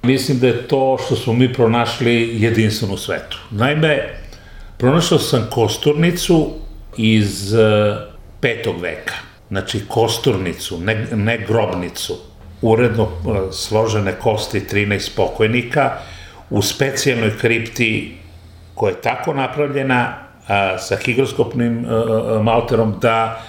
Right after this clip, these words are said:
ne dođe ni do kakve vlage, niti bilo kakvog oštećenja za neke koji su nešto značili toj zajednici u tom trenutku. Ja i kolega koji smo to kopali,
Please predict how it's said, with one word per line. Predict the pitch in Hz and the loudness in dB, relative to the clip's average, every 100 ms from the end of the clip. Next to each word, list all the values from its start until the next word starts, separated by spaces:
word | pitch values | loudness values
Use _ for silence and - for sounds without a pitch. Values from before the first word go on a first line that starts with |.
| - - | -12 -6
ne | 95 | 2
dođe | 120 117 101 - 113 120 | 2 2 0 -4 -4 0
ni | 120 | 2
do | 110 107 | 2 0
kakve | 107 - 101 | -2 0 0
vlage, | 95 101 107 120 117 117 - - - - | 2 0 -2 -4 -4 -8 -14 -18 -12 -4
niti | 107 104 104 98 | -2 -2 -2 -2
bilo | 117 143 139 | 0 -2 0
kakvog | 131 123 120 | -2 0 0
oštećenja | 113 110 113 - 117 113 110 110 - - - - - | 0 0 -2 0 -2 0 -4 -6 -12 -20 -20 -20 -8
za | 101 85 101 | -6 -2 -4
neke | 90 92 90 - 165 202 - - - - - | -2 -2 -4 -6 -6 -6 -6 -12 -20 -20 -20
koji | - 117 110 | -2 0 2
su | - 107 | 2 2
nešto | 175 185 175 | 2 2 0
značili | 120 135 131 131 120 | 2 0 2 2 2
toj | 139 117 | 0 0
zajednici | 110 110 107 - | 0 0 0 -2
u | 101 | -2
tom | 98 | 0
trenutku. | - 85 82 - - - - | 0 -2 -6 -14 -20 -16 -4
Ja | 113 175 175 | 0 0 0
i | |
kolega | 170 165 143 | 0 0 2
koji | 135 | 0
smo | - 135 | 2 -2
to | - 135 107 | 0 0 0
kopali, | - 98 139 151 175 | -2 -2 0 0 0